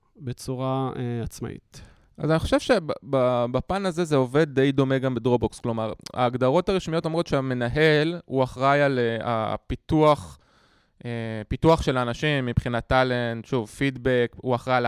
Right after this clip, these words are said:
Speaker 2: ההיירינג, הוא אחראי ליצור את התרבות הנכונה שתהיה ב-,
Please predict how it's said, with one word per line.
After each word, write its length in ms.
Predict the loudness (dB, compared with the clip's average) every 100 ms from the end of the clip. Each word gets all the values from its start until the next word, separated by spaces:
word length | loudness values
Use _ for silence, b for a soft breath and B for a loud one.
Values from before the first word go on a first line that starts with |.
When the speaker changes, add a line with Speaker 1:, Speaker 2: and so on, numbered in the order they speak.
| 2
Speaker 2:
ההיירינג, 460 | 2 2 2 0 0
הוא 80 |
אחראי 240 | 2 2 2
ליצור 300 | 2 0 0
את 80 | -2
התרבות 460 | -4 -4 0 0
הנכונה 560 | 0 -2 -4 -2 0 -2 -4 _ _ _ -14
שתהיה 440 | -10 -6 -2 0 2
ב-, 420 | 4 4 2